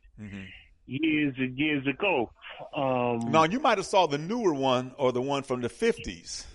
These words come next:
Speaker 1: you know, but the one from the, the one from the, uh, thirties, the one from the thirties, thirty-three, I believe it was, you know, it,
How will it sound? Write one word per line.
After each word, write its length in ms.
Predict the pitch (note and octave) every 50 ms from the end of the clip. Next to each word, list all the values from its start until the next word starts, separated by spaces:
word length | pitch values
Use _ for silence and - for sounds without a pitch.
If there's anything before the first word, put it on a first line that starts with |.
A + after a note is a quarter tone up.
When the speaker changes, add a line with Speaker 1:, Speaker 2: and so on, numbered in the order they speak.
| - - _ _ _ _ _ _ _ _ _ _ _ _ _ _ _
Speaker 1:
you 120 | - A#2+ A#2+
know, 320 | A2+ A2 G#2+ G#2 G#2 G2+ - _ - - _ _ - _ _ _ _ _ _ -
but 160 | A#2+ A#2 A#2
the 60 | A#2 A2+
one 260 | A#2+ D3 E3 E3+ E3
from 240 | - D3+ C3+ C3 B2+
the, 220 | B2 - B2 - _ _
the 100 | - A2 A2
one 240 | A#2+ C#3+ D3 D#3 C#3+
from 300 | - - C3 B2+ B2 A#2
the, 320 | A#2+ A2+ A2+ A2+ A2 G#2+
uh, 240 | G#2 G2+ G2 G#2 G2+ - _ _ _ _ _ _ -
thirties, 560 | F#3 G#3 G#3 E3+ A#2 F#2+ F#2 F#2+ - - - - - _ _ _ _ _ _ _ - _ _ -
the 60 | A2
one 200 | G#2+ B2+ C3+ C#3+
from 180 | - - B2+ A#2
the 100 | A#2 G#2+
thirties, 400 | - - D3 C3+ C3 A#2+ G2+ -
thirty-three, 500 | - C3+ A#2+ A#2+ - - - - C#3+ B2
I 60 | G2+
believe 300 | - A2 G#2 G2+ G2+ F#2
it 60 | G2
was, 460 | G2 G2+ G#2 G2+ G2+ G2+ G2+ F#2+ - - _ _ _ _ _ _ _ _ -
you 100 | A2+ A2
know, 240 | A2 G#2+ G#2 G2+ -
it, 220 | - A2 G#2+ A2+